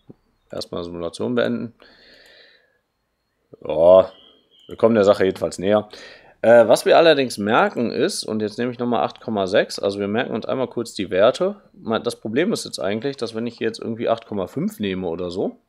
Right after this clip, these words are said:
dass ich damit auch diese Werte hier alle verändere. Ich drücke einmal auf Play und merke, hier ändern sich, wenn auch nur geringfügig, alle anderen Werte.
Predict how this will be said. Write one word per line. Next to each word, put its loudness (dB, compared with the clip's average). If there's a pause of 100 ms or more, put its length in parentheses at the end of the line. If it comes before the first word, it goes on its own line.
(1200)
dass 6
ich -4
damit 2
auch 2
diese -8
Werte 2
hier 0
alle 0
verändere. 0
Ich -10
drücke -8
einmal -2
auf -6
Play 0
und -6
merke, 2
hier -4
ändern -2
sich, -6
wenn 0
auch -4
nur -6
geringfügig, -8
alle 4
anderen 0
Werte. 0